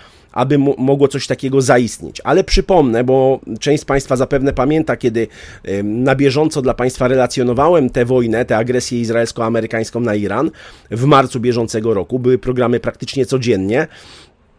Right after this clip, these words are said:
Wówczas mówiłem, że, mm, brytyjskie media zaczynają wspominać o tym, że Iran ma rzekomo pracować nad bronią chemiczną i biologiczną.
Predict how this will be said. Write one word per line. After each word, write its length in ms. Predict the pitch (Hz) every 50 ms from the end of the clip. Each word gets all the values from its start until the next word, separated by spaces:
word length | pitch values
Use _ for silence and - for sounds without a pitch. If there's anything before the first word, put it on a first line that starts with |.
| _ _ _ _ _ _ _ _ _ _ -
Wówczas 400 | 113 113 135 147 - 185 170 123
mówiłem, 440 | 135 127 104 110 123 143 160 160 - -
że, 380 | 117 98 123 127 127 123 - - - - - -
mm, 220 | 110 120 120 117
brytyjskie 640 | 117 110 135 139 135 - 165 196 - - - 170 143
media 500 | 127 123 131 139 131 147 165 165 185 208 - - - - -
zaczynają 760 | - 117 107 160 143 - - 156 139 147 143 143 196 190 190 160
wspominać 680 | - - - - 139 135 131 147 175 196 208 170 - -
o 160 | - 151 175
tym, 200 | 156 190 175 143
że 140 | 120 147 -
Iran 360 | - 175 190 196 202 196 180
ma 240 | 147 143 151 160 151
rzekomo 600 | 127 123 139 - - - 190 277 269 214 208 202
pracować 680 | - 170 160 135 - - 185 190 180 170 160 - -
nad 220 | 147 143 139 127 135
bronią 360 | 120 147 160 175 170 156 151
chemiczną 560 | - - 139 127 156 175 - - 165 151 147
i 80 | 135 127
biologiczną. 720 | 120 143 147 143 135 131 113 117 104 - - 78 71